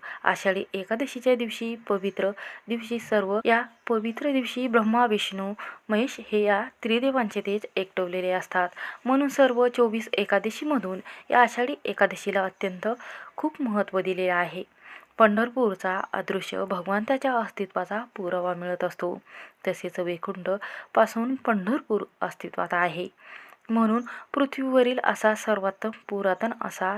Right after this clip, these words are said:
तीर्थक्षेत्राचा पंढरपूर असा उल्लेख केलेला आहे. म्हणून आपल्याला अत्यंत शुभ दिवशी अशाच ठिकाणी चिमूटभर तीळ अर्पण करायचे आहे.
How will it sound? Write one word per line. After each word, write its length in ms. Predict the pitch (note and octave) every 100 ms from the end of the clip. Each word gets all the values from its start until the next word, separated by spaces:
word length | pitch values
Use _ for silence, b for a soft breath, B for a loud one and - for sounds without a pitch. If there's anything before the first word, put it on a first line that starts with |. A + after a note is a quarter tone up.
| G#3+ -
तीर्थक्षेत्राचा 920 | G#3 G#3+ D4 C#4+ - G3+ F#3 F3 F3
पंढरपूर 560 | - F3+ E3+ E3+ G#3 -
असा 220 | G3+ -
उल्लेख 260 | F3+ F3+ F3 -
केलेला 300 | F3 E3+ F3
आहे. 320 | F3 F3 F3 - B B B B
म्हणून 220 | G#3 A3+ - -
आपल्याला 360 | - F#3+ F#3
अत्यंत 460 | - - - F#3 F#3+ F#3
शुभ 240 | - G3+
दिवशी 460 | C4+ C4 G#3 - G#3+ - _ _ _ _ _ - B B B
अशाच 360 | A3+ A3 C4+ C4+ -
ठिकाणी 380 | A3+ A3 G#3+ A3+
चिमूटभर 560 | A#3 G#3 G3+ F3+ G#3+ A3
तीळ 140 | A3+ C4+ C#4+
अर्पण 300 | G3+ - F3+
करायचे 380 | F3+ F3+ F3 F#3
आहे. 280 | F3 E3